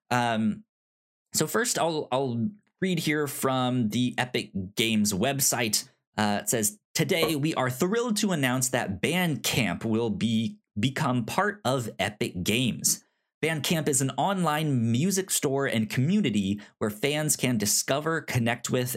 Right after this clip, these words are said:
and directly support the independent musicians they love.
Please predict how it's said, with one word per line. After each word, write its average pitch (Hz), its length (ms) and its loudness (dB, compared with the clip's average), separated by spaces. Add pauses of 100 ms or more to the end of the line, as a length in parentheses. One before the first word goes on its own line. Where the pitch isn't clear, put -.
and 208 160 4
directly 180 520 -2
support 107 540 -2
the 101 220 -2
independent 127 640 0
musicians 95 640 0
they 90 180 0
love. 85 520 -2